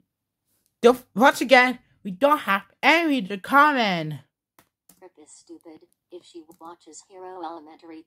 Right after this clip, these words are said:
Speaker 2: twenty-four seven, she is a rip-off of Red Bird. But she came first.
Speaker 1: No. How many times you have to tell you? People, why were the king first before a-, Hero Academy?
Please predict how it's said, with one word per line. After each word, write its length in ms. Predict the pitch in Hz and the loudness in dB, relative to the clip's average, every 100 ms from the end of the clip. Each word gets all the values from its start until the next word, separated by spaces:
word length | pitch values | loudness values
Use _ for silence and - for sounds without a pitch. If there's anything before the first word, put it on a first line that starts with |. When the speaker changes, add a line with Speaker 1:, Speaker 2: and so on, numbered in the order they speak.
| _ | _
Speaker 2:
twenty-four 640 | 175 175 175 - 165 165 | -20 -20 -20 -16 -16 -16
seven, 420 | - 208 139 120 _ _ _ | -18 -18 -18 -20 _ _ _
she 180 | _ 170 | _ -18
is 140 | 156 | -16
a 100 | 165 | -18
rip-off 460 | 151 180 - 160 160 | -18 -20 -18 -20 -18
of 140 | 160 | -20
Red 180 | 156 151 _ | -20 -20 _
Bird. 380 | 180 175 147 131 _ _ _ _ _ _ - | -20 -18 -20 -20 _ _ _ _ _ _ -20
But 140 | - | -20
she 160 | - - _ _ 160 | -20 -20 _ _ _
came 180 | 156 143 143 | -20 -20 _
first. 440 | 180 139 - - _ _ _ _ _ _ _ _ 139 131 | -20 -20 -20 -20 _ _ _ _ _ _ _ _ -20 -2
Speaker 1:
No. 560 | 165 269 202 117 92 _ _ _ _ _ _ _ | 4 4 4 0 -8 _ _ _ _ _ _ _
How 140 | 226 | -4
many 240 | 262 226 247 | -2 -2 -4
times 320 | 226 190 196 | 0 2 2
you 80 | 240 | -2
have 220 | 240 233 | -2 -2
to 100 | 247 | -4
tell 320 | 240 311 320 | 0 2 2
you? 180 | 175 131 - _ _ - | -2 -4 -12 _ _ -4
People, 340 | 302 320 262 | 0 0 0
why 220 | 220 262 | 2 2
were 160 | 262 233 | 2 -2
the 80 | 233 | -4
king 300 | 240 302 302 | -4 -4 -4
first 320 | - 240 247 | 0 0 0
before 360 | 254 208 269 277 | -4 0 0 0
a-, 380 | - 233 254 - | 0 0 0 -2
Hero 320 | - 285 302 | -6 -2 0
Academy? 920 | 269 226 240 262 233 214 185 160 117 | 0 0 -2 -2 -4 -2 -2 -4 -8